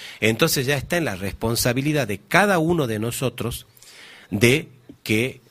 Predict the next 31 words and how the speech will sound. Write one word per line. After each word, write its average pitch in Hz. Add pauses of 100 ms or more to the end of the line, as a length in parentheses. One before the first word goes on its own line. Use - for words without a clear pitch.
evitemos 101
todo 95
este 90
tipo 87
de, 85
de, 92
de 92
movimiento 113
de 101
personas 123 (320)
y 110
de 95
que 98
luego 104
tengamos 110
explosiones. 90 (560)
Y 127
si 131
hay, 190 (160)
y 143
bueno, 147 (140)
va, 107
va 107
a -
ser 175
producto 147
de 107
todos 131
estos 98
movimientos. 110
Entonces, 113